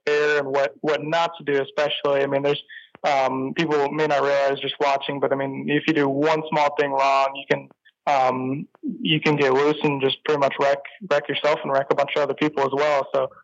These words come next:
you really just gotta be, uh, as I mentioned, just mentally strong throughout the race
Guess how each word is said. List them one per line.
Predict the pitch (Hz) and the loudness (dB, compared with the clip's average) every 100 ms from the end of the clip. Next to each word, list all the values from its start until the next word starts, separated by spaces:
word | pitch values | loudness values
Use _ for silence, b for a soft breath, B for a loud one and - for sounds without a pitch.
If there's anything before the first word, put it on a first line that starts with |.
| - | -10
you | 147 | -2
really | 156 165 165 | 0 2 2
just | 156 151 | 0 0
gotta | 151 147 | 0 2
be, | 147 143 143 - B - | 2 2 0 -4 B -6
uh, | 147 139 135 - | 0 2 2 0
as | 151 | 0
I | 147 | 2
mentioned, | 139 - 143 139 | 0 0 -2 0
just | 139 - | -4 -2
mentally | 147 147 139 147 139 131 | 0 0 0 0 2 0
strong | - 139 139 143 | 0 2 2 0
throughout | 143 139 | 0 0
the | 131 | 0
race | 131 135 156 | 2 2 0